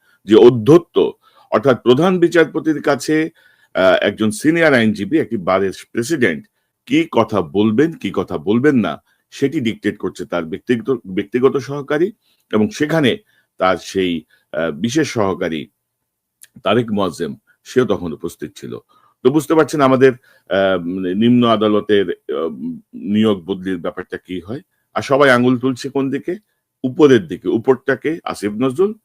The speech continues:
আইন উপদেষ্টা, আইন উপদেষ্টার ব্যক্তিগত ইচ্ছাই বদলি হয়েছে। আইন উপদেষ্টার সঙ্গে তারাও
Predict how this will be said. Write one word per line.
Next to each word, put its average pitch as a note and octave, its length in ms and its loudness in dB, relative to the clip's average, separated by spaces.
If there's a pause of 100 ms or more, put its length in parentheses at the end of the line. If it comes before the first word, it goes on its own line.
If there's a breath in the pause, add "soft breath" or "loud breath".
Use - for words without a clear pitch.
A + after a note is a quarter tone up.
(100)
আইন G2 200 -2
উপদেষ্টা, C3 540 -4 (320)
আইন G#2+ 220 0
উপদেষ্টার G#2+ 440 -2
ব্যক্তিগত G#2 500 -2
ইচ্ছাই G#2+ 420 -2
বদলি A#2 320 -4
হয়েছে। C#3 380 -4 (460)
আইন D3 200 2
উপদেষ্টার E3 440 -2
সঙ্গে A#2+ 240 -8
তারাও C3+ 360 2